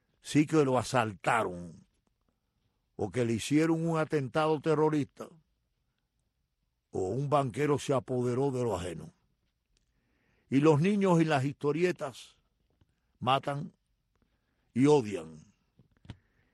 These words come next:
Y las sonrisas del gato y el perro en la tira cómica pasan de moda. Se divulgan y magnifican barbaridades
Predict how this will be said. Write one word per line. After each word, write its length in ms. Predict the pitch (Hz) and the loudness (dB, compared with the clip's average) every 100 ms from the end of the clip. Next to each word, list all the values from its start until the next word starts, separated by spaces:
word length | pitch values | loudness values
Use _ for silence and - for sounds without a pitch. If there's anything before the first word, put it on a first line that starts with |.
| _ 127 | _ -2
Y 100 | 143 | 2
las 180 | 151 | 2
sonrisas 840 | - 151 127 151 196 127 165 120 101 | 2 -2 -2 -2 -2 -2 -4 -4 -4
del 240 | 123 107 | -6 -6
gato 460 | 107 165 165 160 135 | -4 -2 -2 -4 -2
y 100 | 120 | -2
el 140 | 104 | -6
perro 420 | - 165 151 139 | 0 0 2 -2
en 80 | 120 | -2
la 140 | 110 | -4
tira 320 | - 147 147 127 | -4 -2 -2 -2
cómica 580 | 156 143 120 123 117 - _ _ _ _ _ _ _ _ _ _ _ _ _ _ _ _ | -2 -2 -6 -8 -10 -12 _ _ _ _ _ _ _ _ _ _ _ _ _ _ _ _
pasan 380 | - 151 - 170 | -2 -2 0 -2
de 140 | 156 165 | -2 -2
moda. 440 | 180 147 95 - _ _ _ _ _ _ _ _ | -2 -4 -8 -16 _ _ _ _ _ _ _ _
Se 200 | - 131 | -4 0
divulgan 600 | 131 143 180 196 170 165 | 2 4 2 0 0 0
y 80 | 156 | -2
magnifican 880 | 147 143 139 127 - 165 175 165 - _ _ _ _ _ _ _ | -2 -2 -2 -4 -4 -4 -4 -6 -10 _ _ _ _ _ _ _
barbaridades 1120 | 98 127 120 175 160 143 151 151 147 - | -2 -2 2 2 4 4 4 4 0 -8